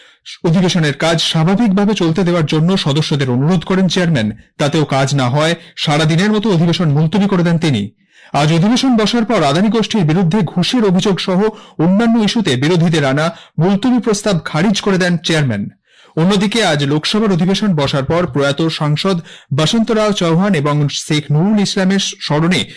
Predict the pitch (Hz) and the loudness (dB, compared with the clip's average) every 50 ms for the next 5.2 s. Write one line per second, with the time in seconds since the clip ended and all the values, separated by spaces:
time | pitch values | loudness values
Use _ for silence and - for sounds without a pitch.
0 | - - - - - - - 208 202 175 175 202 202 208 190 180 165 202 180 120 | -20 -20 -18 -14 -8 -4 -2 0 0 0 0 0 0 0 0 0 0 0 0 -2
1 | 98 - - - _ _ - 165 190 190 - - 247 220 233 220 180 175 175 185 | -2 -4 -8 -16 _ _ -2 -2 0 0 -2 0 0 2 2 2 2 2 2 0
2 | 180 - 214 196 160 147 135 135 131 127 131 123 135 165 180 220 196 220 208 175 | 0 0 0 0 2 0 0 0 0 0 0 0 0 0 0 0 0 0 0 0
3 | - 214 196 190 208 180 156 160 165 156 233 208 220 202 214 190 175 190 190 190 | 0 0 0 0 2 2 2 2 0 0 0 0 0 0 0 0 0 0 0 0
4 | - 151 147 - 170 165 - - 165 175 - 139 160 185 190 175 180 160 120 101 | 0 -2 -2 0 0 -2 -2 -2 -4 -4 -2 0 0 2 2 2 2 0 0 -2
5 | 92 87 - | -4 -6 -8